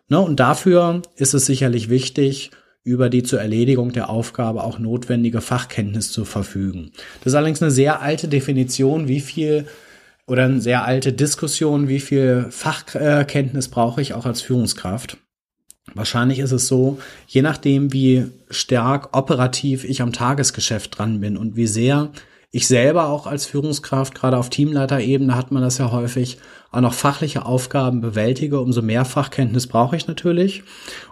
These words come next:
Und umso stärker es auch meine Aufgabe ist, hat man insbesondere häufig als Beispiel in Vertriebsorganisationen, wo so Teamleiter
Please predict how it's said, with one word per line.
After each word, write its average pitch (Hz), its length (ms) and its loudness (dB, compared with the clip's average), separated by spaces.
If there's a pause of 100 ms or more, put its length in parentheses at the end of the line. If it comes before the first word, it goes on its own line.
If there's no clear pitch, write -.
Und 180 260 4
umso 160 260 2
stärker 143 520 0
es 135 120 0
auch 131 100 -2
meine 135 260 2
Aufgabe 147 560 0
ist, 143 400 -4 (300)
hat - 180 -8
man 127 140 4
insbesondere 123 600 2
häufig 117 640 -2
als 120 140 -8
Beispiel 113 440 -2
in 113 100 -2
Vertriebsorganisationen, 135 1500 0
wo 123 80 -2
so 120 100 -2
Teamleiter 131 800 0